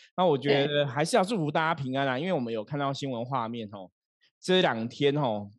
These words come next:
Speaker 1: 可能是北中南吼，只要是那种风景名胜地吼之类的，都是人，很可怕吼。
Speaker 2: 都是人潮，而且好像国道五号从第一天就开始塞车了。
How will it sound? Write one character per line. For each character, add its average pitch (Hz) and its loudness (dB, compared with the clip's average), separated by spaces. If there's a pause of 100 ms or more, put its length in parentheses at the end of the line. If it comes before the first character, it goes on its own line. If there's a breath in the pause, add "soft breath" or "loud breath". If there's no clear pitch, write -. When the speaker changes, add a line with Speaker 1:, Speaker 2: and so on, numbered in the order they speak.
(100)
Speaker 1:
可 131 -4
能 117 -2
是 147 0
北 123 -2
中 175 0
南 120 -2
吼， 120 -4
只 107 -8
要 127 -2
是 165 -10
那 165 -2
种 117 -4 (240)
风 214 2
景 117 -6
名 120 -4
胜 143 0
地 131 -6
吼 110 -4
之 143 -8
类 143 2
的， 110 -2 (580)
都 175 4
是 185 2
人， 113 0
很 131 -6
可 147 2
怕 131 0
吼。 123 0
Speaker 2:
都 220 6
是 202 4
人 170 4
潮， 139 2
而 180 -4
且 185 0 (140)
好 180 2
像 220 -2
国 226 4
道 254 4
五 175 -10
号 247 -6
从 190 -20
第 254 -6
一 247 -4
天 226 0
就 226 -2 (300)
开 185 -2
始 165 -8
塞 160 -2
车 - -14
了。 156 -8